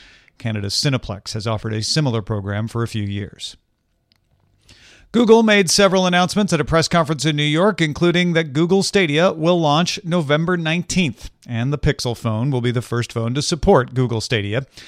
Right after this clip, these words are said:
They also announced Pixel Buds with hands-free access by voice and long-range Bluetooth. They say can reach three rooms or a football field.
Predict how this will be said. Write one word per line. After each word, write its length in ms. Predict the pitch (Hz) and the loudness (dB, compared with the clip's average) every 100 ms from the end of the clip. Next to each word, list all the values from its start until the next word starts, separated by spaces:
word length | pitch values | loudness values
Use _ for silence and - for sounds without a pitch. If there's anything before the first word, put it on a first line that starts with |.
| - - - _ | -20 -20 -20 _
They 100 | 202 | 2
also 260 | 214 214 208 | 4 4 2
announced 420 | 190 185 - - | 2 0 -4 -6
Pixel 480 | - 220 - 196 139 | -4 0 0 0 0
Buds 640 | 226 233 147 196 196 143 | 2 4 4 0 -4 -4
with 160 | 120 127 | -2 -2
hands-free 680 | 113 165 190 - 180 175 | 0 0 0 -2 0 0
access 520 | 160 147 151 - 160 151 | 0 -2 -2 -2 -2 0
by 240 | 139 135 | 0 0
voice 400 | 120 156 240 - | 2 2 4 2
and 120 | 127 | -2
long-range 540 | 117 120 117 117 117 101 | -2 -2 -2 -2 -2 -4
Bluetooth. 640 | 131 170 - 202 240 - | 0 0 2 2 0 -4
They 180 | - 107 | -10 -8
say 180 | - 110 | -6 -6
can 160 | 117 110 | -4 -4
reach 300 | 113 110 - | -4 -4 -6
three 280 | 123 147 | -4 -4
rooms 480 | 147 139 156 196 208 | -2 0 2 2 2
or 140 | 123 113 | 2 0
a 60 | |
football 420 | - 143 - 123 | -2 -2 0 0
field. 380 | 113 113 120 196 | 0 0 0 0